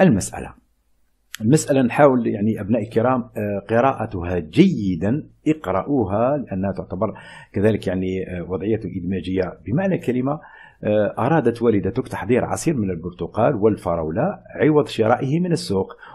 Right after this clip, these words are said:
ونظرا ل-، لتوافد الزوار بكثرة خلال شهر رمضان المبارك، أرادت معرفة صيغة، آه، تمكنها من تحديد المقادير الضرورية حسب عدد الأفراد.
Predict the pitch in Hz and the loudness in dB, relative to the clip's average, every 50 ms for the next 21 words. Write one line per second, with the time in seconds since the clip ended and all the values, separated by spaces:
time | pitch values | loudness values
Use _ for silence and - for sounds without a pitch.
0 | - - - - - 180 - 139 131 131 117 113 113 113 113 110 107 98 101 113 | -6 -2 0 2 4 4 6 4 4 4 4 4 4 4 2 2 0 -2 0 0
1 | 117 117 110 - - 117 113 107 139 185 190 - - 110 98 87 - - 104 85 | 2 2 0 -2 -2 -2 -2 0 0 0 0 0 0 -2 -4 -4 -4 -8 -6 -6
2 | 85 95 92 92 101 101 92 82 95 92 - 131 - - 90 87 85 - 104 101 | -4 -4 0 2 2 2 2 0 -4 -4 -4 -6 -4 -4 -4 -4 -2 -2 -2 -2
3 | 98 90 - - - 87 80 80 87 85 80 80 76 87 87 78 73 73 71 71 | -2 -4 -4 -6 -6 -6 -6 -4 -6 -6 -6 -6 -6 -6 -6 -6 -8 -10 -10 -8
4 | 78 85 135 - - - - - - - - - 104 113 143 143 131 117 - 117 | -6 -4 -4 -4 -6 -8 -20 -20 -20 -14 -6 -2 2 4 4 4 4 2 2 2
5 | 120 107 107 107 - - - - - - 151 143 101 107 101 - - - 104 98 | 2 2 2 0 -2 -4 -6 -6 -2 0 2 2 2 0 -2 -2 -4 -4 -2 -2
6 | 92 92 95 95 92 90 - - - 98 92 - - - 147 135 98 101 117 117 | -2 -2 -2 -2 -4 -4 -6 -6 -6 -4 -4 -4 -6 -4 -2 -2 0 0 0 0
7 | 107 101 92 - - - - 101 135 160 - 110 101 95 95 - - 80 78 82 | 0 0 -2 -4 -8 -8 -4 0 0 0 2 2 0 0 0 0 -2 -4 -4 -4
8 | 80 82 - - - - - - - - - - 113 95 104 98 85 82 85 90 | -6 -8 -8 -12 -18 -20 -20 -20 -20 -8 -4 -2 0 0 0 0 0 -2 -2 0
9 | 110 120 110 - 135 - - 107 120 139 147 - - - - - - - 110 113 | 0 0 0 -2 -6 -8 -4 -2 0 2 6 10 12 12 12 12 12 10 8 6
10 | 131 - 135 127 - - - - 85 85 82 | 6 4 4 4 2 0 -4 -2 -2 -4 -4